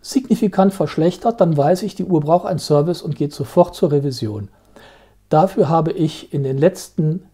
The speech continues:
mehreren Jahren keine Zeitwaage gebraucht,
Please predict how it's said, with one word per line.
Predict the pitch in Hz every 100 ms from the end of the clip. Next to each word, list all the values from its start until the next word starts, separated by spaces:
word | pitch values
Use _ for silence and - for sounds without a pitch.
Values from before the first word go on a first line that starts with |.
| _ -
mehreren | 139 147 175 175 156 151
Jahren | 135 139 143 143 139 - _
keine | 180 190 208
Zeitwaage | - 165 160 143 135
gebraucht, | 131 127 139 185 -